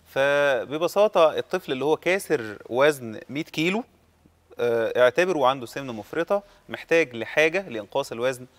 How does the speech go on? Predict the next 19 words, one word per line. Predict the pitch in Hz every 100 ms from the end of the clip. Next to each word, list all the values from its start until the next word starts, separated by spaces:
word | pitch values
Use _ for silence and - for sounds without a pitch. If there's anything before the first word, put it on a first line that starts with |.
| _
منها | 113 139 143 143 -
العمليات | 113 107 113 120
اللي | 107
هي | 110
ال-، | 110 -
ال-، | 107 104 - 107
التي | -
تجرى | - 123 107
بالمنظار | 107 104 104 120 165 - - - _ -
زي | 120 123
تكميم | 113 117 117
المعدة، | 107 107 110 107 107 _ - _
آه، | 107 107 104
في | -
معظم | 113 127 117
الناس | 117 175 - - -
أو | 104
الأطفال، | 95 98 - 160 233 - _
و-، | 110